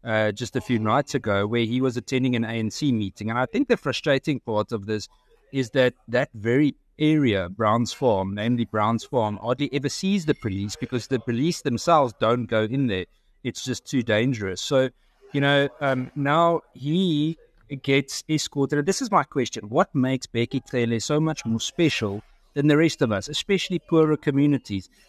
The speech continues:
They can't afford any kind of other, um, uh, resource or help. They are completely dependent on the state for their safety. Yet Minister Bheki Cele has six, yes, six flying squad vehicles escorting him,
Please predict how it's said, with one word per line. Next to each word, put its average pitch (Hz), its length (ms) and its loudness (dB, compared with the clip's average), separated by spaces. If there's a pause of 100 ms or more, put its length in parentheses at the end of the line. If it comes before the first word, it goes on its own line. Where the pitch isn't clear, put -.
They 151 140 4
can't 214 420 2
afford 131 420 -4
any 131 220 0
kind 120 240 0
of 117 160 -4
other, 120 480 -2 (300)
um, 113 560 0
uh, 113 220 0
resource 120 720 0
or 123 180 -4
help. 117 340 0 (340)
They 131 120 2
are 156 100 4
completely 185 460 -2
dependent 127 480 2
on 113 120 2
the 107 80 0
state 117 320 -2
for 113 120 -2
their 104 140 0
safety. 107 540 -2 (320)
Yet 135 220 0
Minister 131 300 -2
Bheki 123 320 -4
Cele 123 440 2 (280)
has 123 280 -4 (120)
six, - 640 -4 (220)
yes, 131 320 -2 (120)
six - 520 -2
flying 147 400 2
squad 123 320 -2
vehicles 110 640 -2
escorting 123 600 -2
him, 110 220 -4